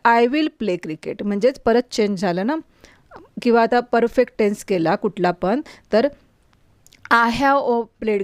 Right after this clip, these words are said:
cricket होणार किंवा, अ, I will have played cricket होणार किंवा I had played cricket होणार. अशा प्रकारे चेंजेस होत आहेत. जसं आपण टेन्स चेंज करतोय तशा, त्याप्रमाणे आपला व्हर्ब चेंज होतोय. म्हणजे हे जे व्हर्ब आहे या सेंटेन्समध्ये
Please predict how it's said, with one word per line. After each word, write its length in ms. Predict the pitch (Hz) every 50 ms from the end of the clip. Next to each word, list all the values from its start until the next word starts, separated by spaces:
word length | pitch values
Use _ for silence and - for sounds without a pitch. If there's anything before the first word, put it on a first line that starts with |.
| 190 214
cricket 260 | 185 175 - 190 190 185 -
होणार 340 | 190 185 180 175 175 175 180 -
किंवा, 300 | - 185 180 185 190 190 - - 302 285 - _ -
अ, 400 | 208 196 185 185 185 185 180 - - - 220 214
I 60 | 208 214
will 200 | 208 247 269 262
have 200 | 233 269 262 254
played 300 | 247 - 208 202 190 190 - 202
cricket 260 | 185 - - 180 180 -
होणार 340 | 196 180 170 175 170 170 - - - - - _ _ -
किंवा 280 | - 208 196 220 226 - -
I 140 | 233 226 226 220
had 100 | 262 269
played 300 | 262 262 226 208 196 196 190 -
cricket 280 | 175 170 - 180 180 170
होणार. 320 | - 165 165 165 165 175 -
अशा 200 | - 208 - 214
प्रकारे 380 | 202 - 202 196 202 208 226 254
चेंजेस 480 | 247 - 247 226 233 214 240 254 - 202
होत 180 | - - -
आहेत. 100 | 214 - - - - - - - - - _ 208
जसं 200 | 220 214 - 269
आपण 320 | 254 254 - 262 262 277
टेन्स 240 | 262 - 233 233 233
चेंज 400 | - - - - 214 196 190 -
करतोय 400 | - 202 170 165 - - 220 247 - 220
तशा, 180 | 208 233 220 - - _ -
त्याप्रमाणे 540 | 220 208 208 - 208 208 202 202 202 208 233
आपला 360 | 233 220 - 196 196 247 330 - - - - - _ -
व्हर्ब 280 | 196 208 233 277 311 - - -
चेंज 320 | - 240 208 202 196 190
होतोय. 280 | 180 175 - 185 202 233
म्हणजे 260 | 226 214 202 190 226
हे 220 | 220 196 214 220 214
जे 160 | 202 254 262
व्हर्ब 340 | 247 226 208 196 190 - 185
आहे 220 | 185 185 175 175
या 120 | 190 180
सेंटेन्समध्ये 840 | 185 - 190 170 175 170 175 175 180 - 196 160 156 165 175 156